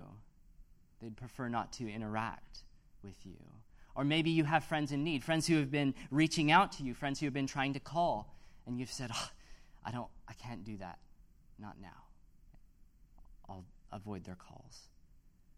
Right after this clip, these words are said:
And Jesus is calling us in this to be salt in the places of decay, not to separate. Who here was volunteering this, uh,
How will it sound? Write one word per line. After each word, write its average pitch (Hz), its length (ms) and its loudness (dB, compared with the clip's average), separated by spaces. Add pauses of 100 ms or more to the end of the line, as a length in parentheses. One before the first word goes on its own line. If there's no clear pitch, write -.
(340)
And 107 100 -6
Jesus 131 400 2
is 117 120 -2
calling 147 420 2
us 120 200 0
in 156 160 4
this 135 260 2
to - 120 -6
be 117 140 -2
salt - 720 6 (360)
in 120 100 -2
the 110 60 -4
places 120 880 -4 (220)
of 101 140 -12
decay, 101 360 -10
not 117 380 -2 (640)
to 110 100 -12
separate. 90 600 -10 (2750)
Who 156 160 -2
here 143 420 2
was 120 280 -2
volunteering 123 760 2
this, 101 380 -6
uh, 95 200 -6